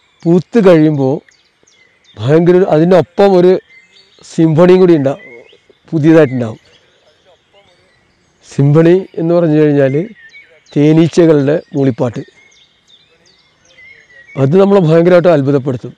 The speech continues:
നമ്മൾ തൊട്ടടുത്ത് ഇരുന്ന് നമ്മളെയൊന്നും അവൻ, ഏ, ഗൗനിക്കുകയില്ല. നേരെ പൂക്കളിലോട്ട് അത് ഞാൻ, എൻ്റെ ഒരു കാഴ്ചപ്പാടിൽ കുറിഞ്ഞിച്ചെടികളൊക്കെ ഇത്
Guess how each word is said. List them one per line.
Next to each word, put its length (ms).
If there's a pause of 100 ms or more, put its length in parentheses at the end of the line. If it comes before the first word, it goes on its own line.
(100)
നമ്മൾ 220
തൊട്ടടുത്ത് 500 (240)
ഇരുന്ന് 200
നമ്മളെയൊന്നും 640
അവൻ, 240 (720)
ഏ, 260 (240)
ഗൗനിക്കുകയില്ല. 720 (800)
നേരെ 280
പൂക്കളിലോട്ട് 540
അത് 420
ഞാൻ, 280 (640)
എൻ്റെ 240
ഒരു 220
കാഴ്ചപ്പാടിൽ 680 (220)
കുറിഞ്ഞിച്ചെടികളൊക്കെ 960 (600)
ഇത് 200